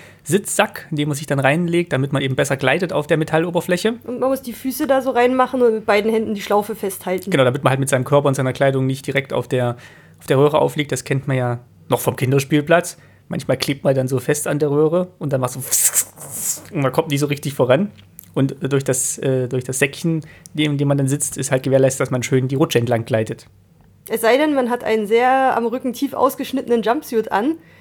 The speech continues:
Speaker 2: und, äh, das Sackerl hinter einem, äh, verrutscht etwas und man liegt dann doch hinten auf. Also
Speaker 1: Hm.
Speaker 2: ich hab jetzt zwei kleine Schürfwunden am Rücken, weil ich dann anscheinend mal auf dem Metall aufgetitscht bin.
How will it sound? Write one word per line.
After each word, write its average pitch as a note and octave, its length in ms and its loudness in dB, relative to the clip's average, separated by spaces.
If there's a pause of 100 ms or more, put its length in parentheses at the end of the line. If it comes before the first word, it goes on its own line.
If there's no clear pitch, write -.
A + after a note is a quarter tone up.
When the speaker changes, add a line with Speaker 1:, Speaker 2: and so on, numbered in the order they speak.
(260)
Speaker 2:
und, B3+ 320 2
äh, A#3+ 160 2
das A#3+ 180 0
Sackerl A#3+ 420 2
hinter A#3 300 0
einem, A3 460 0
äh, G#3 400 0 (260)
verrutscht - 380 0
etwas D4 440 2
und B3+ 240 -2
man B3 480 0
liegt B3+ 240 -4
dann A#3+ 120 4
doch A#3 160 2
hinten G#3+ 420 -2
auf. G3 320 2
Also C#3 120 6
Speaker 1:
Hm. A#2+ 60 0
Speaker 2:
ich A3 80 0
hab G3+ 100 2
jetzt - 260 -2
zwei - 220 -4 (120)
kleine G#3 280 -2
Schürfwunden G#3+ 640 -2
am G#3 140 2
Rücken, B3 500 0
weil G#3+ 160 4
ich A#3+ 160 2
dann G3+ 140 2
anscheinend G#3+ 380 0
mal G#3 200 2
auf G3+ 220 -2
dem G#3 220 4
Metall G3+ 380 2
aufgetitscht G#3+ 600 -2
bin. F#3+ 240 0